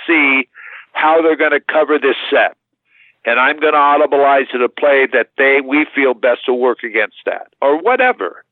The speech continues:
I don't know if that is really going on, and in today's football, maybe they don't do that anymore. But I think you should, because you're communicating more with the players, and everybody can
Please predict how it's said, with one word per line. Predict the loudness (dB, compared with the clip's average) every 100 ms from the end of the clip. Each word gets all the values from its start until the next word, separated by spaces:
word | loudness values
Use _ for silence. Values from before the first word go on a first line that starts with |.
| _ -20 -20 -20 -4
I | 0
don't | 0 -2 -2
know | 2 2
if | 0 0
that | 0 0
is | 0 -4
really | -2 -2 0 -2
going | 0 0 0 0
on, | 0 0 0
and | -2
in | -4 -6
today's | -6 -2 -2 -2
football, | -2 -2 0 2 2
maybe | 0 -2 -2
they | 0 0
don't | -2 -2
do | -2 -2
that | 0 0 0
anymore. | -4 -6 -6 -6 -8 -14 -20 _ -20 -20 -20 -20 -20 -4
But | 0
I | 0
think | 0 -4 -2
you | -4 -2 0
should, | 2 2 0
because | -4 0 -2 -2
you're | -2 -4
communicating | -4 -6 -2 -2 -2 0 0 0 -2
more | -2 0 2
with | 0
the | -2
players, | -8 -2 0 2 0 -2
and | -2
everybody | 0 0 0 0 0
can | -4